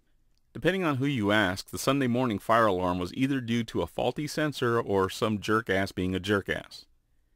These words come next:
Either way, the lack of sleep made me a mess all Sunday, and I even ended up leaving a few personal items in the room after I checked out, which is something I almost never do.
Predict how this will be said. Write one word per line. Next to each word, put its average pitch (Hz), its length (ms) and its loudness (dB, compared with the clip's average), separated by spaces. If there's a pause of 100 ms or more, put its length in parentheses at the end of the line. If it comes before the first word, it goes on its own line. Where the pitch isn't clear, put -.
(340)
Either 190 280 2
way, 98 220 4
the 87 100 0
lack 110 240 6
of 156 140 -4
sleep 120 300 -2
made 107 200 4
me 104 140 0
a 90 40 0
mess 107 380 0
all 131 240 2
Sunday, 113 460 0
and 104 100 0
I 98 80 4
even 120 280 2
ended 113 220 2
up 107 140 2
leaving 127 320 0
a 110 60 0
few 117 180 -4
personal 127 460 0
items 101 280 0
in 104 100 0
the 98 60 0
room 101 220 0
after 95 240 -2
I 101 80 0
checked 95 300 -4
out, 117 240 -2 (180)
which - 180 -6
is 98 80 -4
something 113 280 -2
I 101 80 0
almost 95 400 -2
never 95 420 -2
do. 98 360 -4